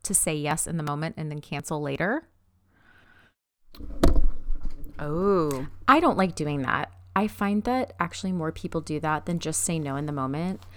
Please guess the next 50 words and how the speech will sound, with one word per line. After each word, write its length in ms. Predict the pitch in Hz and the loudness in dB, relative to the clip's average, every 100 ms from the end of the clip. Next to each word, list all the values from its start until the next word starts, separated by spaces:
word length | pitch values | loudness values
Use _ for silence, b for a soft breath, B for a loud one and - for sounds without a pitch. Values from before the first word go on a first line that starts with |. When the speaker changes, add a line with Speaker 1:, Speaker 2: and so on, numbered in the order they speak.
| b b b - | b b b -2
Speaker 1:
And 280 | 175 165 | 0 0
Speaker 2:
Right. 360 | 156 104 - - - - | 0 -2 -8 -12 -14 2
Speaker 1:
I, 140 | 196 214 | 4 4
people 320 | - 240 247 | 2 4 4
think 360 | 240 220 - | 4 0 2
that 340 | 190 175 165 - | 2 2 2 -2
it's 200 | 165 - | -4 -2
nicer. 520 | 156 180 233 240 233 - | -2 -2 0 0 -2 0
I 100 | 175 | 0
don't 160 | 170 151 | 0 -2
think 140 | 160 | -4
it's 140 | 143 - | -2 -2
nicer 480 | - - 98 170 - | -2 -2 -2 -4 0
because 180 | 254 285 | 2 6
at 60 | |
that 140 | 330 339 | 6 6
point 180 | 330 254 | 4 2
plans 180 | 285 240 | 2 2
have 60 | |
been 140 | 247 208 | 2 2
made 300 | 160 165 160 | 2 2 2
and 140 | 156 | 0
whatever, 380 | 156 147 151 151 | 0 0 0 0
you 140 | 180 | 2
know? 260 | 202 185 190 B B B B B B B - | 4 4 0 B B B B B B B -6
So 280 | - 247 220 | 2 8 10
Speaker 2:
Yeah. 1120 | 202 190 - - - - - - - - 190 | 10 6 2 -6 -20 -20 -20 -20 -20 0 2
Speaker 1:
I 220 | 208 247 | 2 2
am 180 | 262 254 | 2 2
usually 440 | 226 214 202 202 | 2 0 -2 -2
like, 460 | 196 165 151 139 - - - | 0 0 -2 -6 -14 -16 -8
"Let 240 | 170 170 | -4 -2
me 680 | 185 185 185 185 185 190 175 - b b b b b - - - | -2 -2 -2 -4 -4 -6 -8 -16 b b b b b -20 -16 -4
check 240 | 196 - | -2 0
the 80 | 220 | 2
details. 920 | 180 165 175 165 160 160 156 151 - - | 2 2 2 4 4 2 0 -4 -10 -8
Let 80 | 170 | -8
me 60 | |
check 180 | 170 170 | -6 -4
the 80 | 170 | -2
dates. 300 | 160 156 160 | 0 -2 -2
I'll 120 | 160 | -2
let 200 | 151 151 | -2 -4
you 80 | 156 | -6
know," 340 | 143 - 165 160 | -6 -4 -4 -4
because 280 | 165 175 - | -2 -2 0
I 140 | 175 202 | 2 2
don't 100 | 180 | 0
wanna 160 | 160 | -2
cancel. 720 | - 170 151 151 101 110 165 | -2 -2 -2 -4 -4 -4 -6